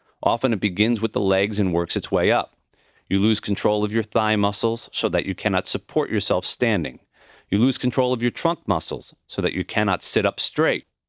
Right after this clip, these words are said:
By the end, if you are still alive, you're breathing through a tube in a hole in your throat, while your soul, perfectly awake, is imprisoned inside a limp husk,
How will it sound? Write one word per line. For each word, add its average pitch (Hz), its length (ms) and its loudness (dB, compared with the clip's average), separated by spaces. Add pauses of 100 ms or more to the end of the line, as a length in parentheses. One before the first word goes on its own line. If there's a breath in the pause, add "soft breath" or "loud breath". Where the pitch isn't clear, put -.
(480)
By 156 100 2
the 170 160 4
end, 202 180 2
if 160 140 -2
you 135 100 4
are 120 60 4
still 139 340 0
alive, 101 680 2 (260)
you're 104 140 0
breathing 120 400 2
through 123 160 0
a 127 40 0
tube 110 520 2
in 104 80 4
a 101 40 2
hole 113 320 0
in 110 80 2
your 117 120 2
throat, 107 440 0 (500)
while 90 140 2
your 90 140 2
soul, 90 460 2
perfectly 131 500 -2
awake, 156 500 0 (320)
is 98 120 0
imprisoned 98 520 0
inside 90 380 0
a 85 60 0
limp 101 300 0
husk, - 540 -4